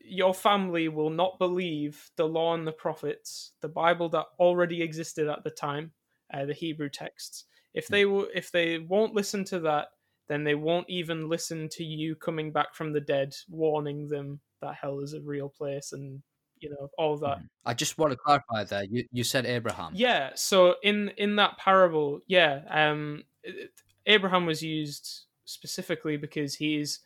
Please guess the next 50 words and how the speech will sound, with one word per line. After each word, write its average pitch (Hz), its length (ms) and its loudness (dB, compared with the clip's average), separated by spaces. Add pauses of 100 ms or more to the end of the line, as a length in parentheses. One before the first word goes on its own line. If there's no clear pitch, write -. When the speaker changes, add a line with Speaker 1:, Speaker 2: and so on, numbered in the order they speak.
Speaker 1:
the 170 120 -4
bosom 190 340 0
of 170 140 0
Abraham 160 460 4
was 147 120 -2
a 147 60 -4
term 147 360 -2
that 143 120 -8
was 147 160 -6
used 143 400 -6
in 147 120 -4
a 147 60 -4
lot 147 280 -4
of 147 260 -8
the, 143 400 -6 (520)
uh, 151 200 0
Speaker 2:
Ah, 123 100 -2
Speaker 1:
Hebrew 185 240 2
Speaker 2:
yes. 160 120 -4
Speaker 1:
scriptures 156 520 -4 (120)
to 185 120 -2
refer 170 440 6
to 165 300 -4
the 156 120 -6
place 160 460 0
that, 143 200 -4 (220)
uh, 147 420 -4 (540)
dead 160 220 0
people 156 380 -2
went 147 240 -6
who 165 160 -4
were 156 140 0
righteous. 160 680 -4 (480)
And 160 120 2
it 156 100 0
indicated 160 680 0
being 156 300 0
in 151 140 -2
the 143 60 -6
Speaker 2:
Yeah. - 60 -16
Speaker 1:
presence 151 380 -2
of 139 140 -14
God, 139 420 0
as 156 220 -4
if 160 220 -2
you 160 180 0
are 147 100 0
there 147 220 2
with 151 200 -2
Abraham. 147 460 -4